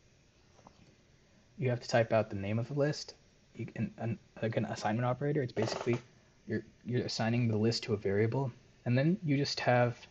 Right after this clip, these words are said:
square brackets for the list. Each item in the list is separated by a comma. That's how lists work in Python. Several other languages are pretty similar in syntax, so if you know Java,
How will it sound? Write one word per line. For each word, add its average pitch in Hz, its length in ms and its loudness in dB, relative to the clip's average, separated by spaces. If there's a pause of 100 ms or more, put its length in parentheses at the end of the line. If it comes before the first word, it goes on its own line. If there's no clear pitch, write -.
(100)
square 127 260 4
brackets 98 520 -2
for 123 160 -2
the 127 60 2
list. - 400 0 (1080)
Each 120 300 0
item 127 300 4
in 139 100 0
the 135 80 0
list 120 300 2
is 117 100 -2
separated 107 500 -2
by 104 140 0
a 104 60 2
comma. 95 440 -4 (3250)
That's 131 140 2
how 135 80 4
lists 123 260 4
work 110 160 0
in 110 100 2
Python. 135 380 0 (720)
Several 196 340 8
other 196 160 8
languages 147 520 4
are 117 120 2
pretty 127 300 0
similar 110 340 4
in 104 80 2
syntax, - 520 -4
so 104 360 0
if 127 120 -8
you 143 60 2
know 131 140 2
Java, 107 440 2